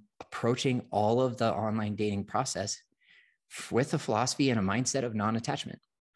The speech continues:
Non-attachment could be described as like, I'm not going to, uh, invest emotions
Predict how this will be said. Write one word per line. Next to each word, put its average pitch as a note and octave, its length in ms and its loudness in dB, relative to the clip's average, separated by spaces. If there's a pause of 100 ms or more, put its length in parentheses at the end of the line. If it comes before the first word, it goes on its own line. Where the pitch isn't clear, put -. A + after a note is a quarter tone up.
(440)
Non-attachment A2 680 2
could A#2 140 -2
be A2 100 0
described G2+ 480 -2
as G2 140 0
like, G2 280 -4
I'm A#2 140 2
not A#2+ 260 0
going C3+ 280 2
to, A#2+ 380 2 (520)
uh, G#2+ 220 -2 (640)
invest B2 840 4 (600)
emotions B2 840 4